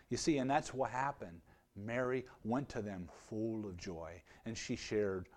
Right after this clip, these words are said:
what she experienced and what Jesus told her. And we know that over the next several days that Jesus went out and he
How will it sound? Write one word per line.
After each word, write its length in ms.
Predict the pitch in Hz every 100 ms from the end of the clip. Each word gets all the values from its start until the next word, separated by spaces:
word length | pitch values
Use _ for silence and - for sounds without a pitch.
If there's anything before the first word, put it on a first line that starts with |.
| -
what 180 | 110 107
she 260 | - 104
experienced 720 | 95 - - 104 98 95 95
and 160 | 98 92
what 280 | 101 110 104
Jesus 520 | 104 107 101 95 -
told 340 | - 101 101
her. 240 | 92 92 87 - - -
And 160 | 147
we 180 | 143 151
know 360 | 139 139 151 135
that 120 | 117
over 240 | 117 113 107
the 60 |
next 400 | 107 117 - - - -
several 360 | - 143 123 110
days 240 | 110 117
that 120 | 123
Jesus 500 | 110 131 139 117 -
went 160 | 113 110
out 380 | 117 120 107 - - - - -
and 300 | 123 107 107
he 460 | - 147 135 131